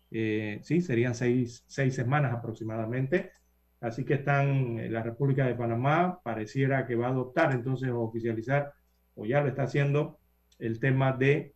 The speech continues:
colocar la se-, eh, atrasar la colocación de la segunda, eh, dosis a más de cuatro semanas. Están hablando en Panamá entonces de seis semanas. Eh, la colocación de la vacuna a, a Cortizo entonces, eh, coincide este nueve de marzo,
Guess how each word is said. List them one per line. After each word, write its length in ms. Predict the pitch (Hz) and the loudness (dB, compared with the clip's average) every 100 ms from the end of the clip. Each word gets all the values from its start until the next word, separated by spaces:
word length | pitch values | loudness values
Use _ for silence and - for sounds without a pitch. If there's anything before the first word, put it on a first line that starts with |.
| _ | _
colocar 420 | 139 127 117 135 | 0 2 2 2
la 80 | 135 | 0
se-, 200 | 135 123 | -2 -2
eh, 340 | 127 120 113 110 | 0 0 0 0
atrasar 560 | 131 131 117 170 147 117 | -2 0 2 4 4 4
la 120 | 113 | 0
colocación 520 | 117 113 120 - 135 | 0 -2 -2 2 2
de 80 | 127 | 2
la 100 | 120 | 0
segunda, 540 | 120 120 127 123 117 - | 0 0 2 0 -2 -4
eh, 80 | 117 | -2
dosis 540 | 123 143 139 120 - _ _ _ | 2 2 2 -2 -4 _ _ _
a 100 | 117 | -2
más 240 | 120 131 131 | 2 4 4
de 180 | 117 | 2
cuatro 380 | - 139 135 123 | 2 4 4 2
semanas. 580 | 117 110 117 101 101 - | -2 -2 -2 -2 -6 -12
Están 300 | 117 113 123 | -10 -6 -2
hablando 320 | 127 127 131 | 0 0 0
en 60 | 117 | 0
Panamá 280 | 113 113 127 | 0 0 -2
entonces 400 | 120 123 127 117 | -2 -2 -2 -2
de 140 | 110 | -2
seis 340 | - 170 214 | 0 2 2
semanas. 560 | 147 117 104 95 90 _ _ _ _ _ _ - - - | 0 -2 -4 -8 -16 _ _ _ _ _ _ -20 -12 0
Eh, 320 | 135 131 131 | 4 6 6
la 160 | 135 135 | 6 8
colocación 540 | 151 139 139 165 160 | 8 8 6 6 6
de 80 | 160 | 8
la 80 | 147 | 8
vacuna 680 | 139 165 156 151 143 123 123 | 6 4 2 4 4 4 0
a, 280 | 131 131 | 0 0
a 100 | 120 | 0
Cortizo 480 | 127 143 143 170 165 | 0 0 4 2 2
entonces, 920 | 151 147 143 135 139 127 113 107 - - | -2 0 0 2 2 4 2 -2 -6 -6
eh, 160 | 117 117 | -6 -2
coincide 420 | 131 117 156 143 | -2 0 2 4
este 220 | 139 143 | 2 2
nueve 280 | 127 139 131 | 2 4 2
de 100 | 120 | 2
marzo, 540 | 131 147 - 175 180 | 2 2 2 0 0